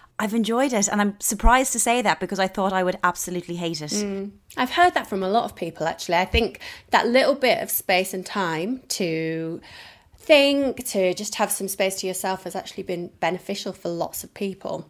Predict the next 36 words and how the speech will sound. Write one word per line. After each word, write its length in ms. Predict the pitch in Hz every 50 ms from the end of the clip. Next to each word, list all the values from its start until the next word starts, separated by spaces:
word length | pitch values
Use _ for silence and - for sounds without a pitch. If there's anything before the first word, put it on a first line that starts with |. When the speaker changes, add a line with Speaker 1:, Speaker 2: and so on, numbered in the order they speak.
| _ _ _
Speaker 2:
Have 260 | - - - 359 349 349
you 140 | 330 339
been 240 | 330 - 311 285 277
leaning 380 | 277 269 277 285 277 277 277 254
on 180 | 233 233 226 -
anything 360 | - 233 233 233 - 233 233
in 100 | 233 226
particular? 600 | - - - - 262 262 - - 262 247 254 262 269 285 247 254
Have 100 | 196 202
you 100 | 180 180
taken, 440 | - - - 208 196 - 185 185 - -
lots 240 | - 196 - - -
of 80 | 214
people 200 | - 202 185 190 170
have 60 | 165
taken 300 | - - - - - 180
up 120 | 170 - -
new 180 | - 156 156
hobbies. 840 | 160 - - 269 269 262 269 247 247 254 254 247 254 254 254 - - - - - - - _ _
My 180 | 175 175 180 175
only 180 | 175 175 170
hobby 340 | 170 160 185 175 175 175 160
has 200 | 175 175 175 170
been, 380 | - - 165 165 165 165 165 165
uh, 180 | 165 160 - -
endless 540 | - 190 180 180 160 170 175 - - - -
visits 360 | 294 - 196 175 - - -
to 120 | - - 180
the 60 | 175
fridge, 480 | - - 262 226 262 277 269 - - -
but 200 | - 175 165 196
have 160 | 202 240 202
you 140 | 233 233 226
taken 340 | 208 - 220 202 - 220 196
up 160 | 185 185 -
anything? 500 | 196 175 185 180 - - 180 185 175 180